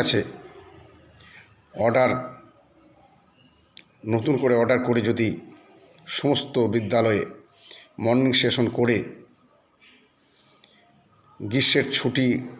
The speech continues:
যে একাডেমিক ক্যালেন্ডারে যে ছুটি বারোই মে,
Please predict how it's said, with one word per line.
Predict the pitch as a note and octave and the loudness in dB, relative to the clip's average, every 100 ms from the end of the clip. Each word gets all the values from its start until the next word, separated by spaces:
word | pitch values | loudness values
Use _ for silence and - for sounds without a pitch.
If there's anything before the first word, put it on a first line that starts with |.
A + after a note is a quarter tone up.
| G2 | -8
যে | A#2 B2 G#2 - - - _ _ G#2+ | 0 0 0 -4 -12 -20 _ _ -2
একাডেমিক | B2 B2+ C3 B2+ | 2 2 2 0
ক্যালেন্ডারে | B2 A#2+ C3 C#3+ C3+ | 0 2 4 2 2
যে | B2 - | 2 0
ছুটি | G#2+ A#2 G2+ - - - _ _ _ _ _ _ - | -2 -2 -2 -6 -20 -20 _ _ _ _ _ _ -8
বারোই | G2 A#2 C3+ B2 | 0 2 4 4
মে, | A#2+ | 2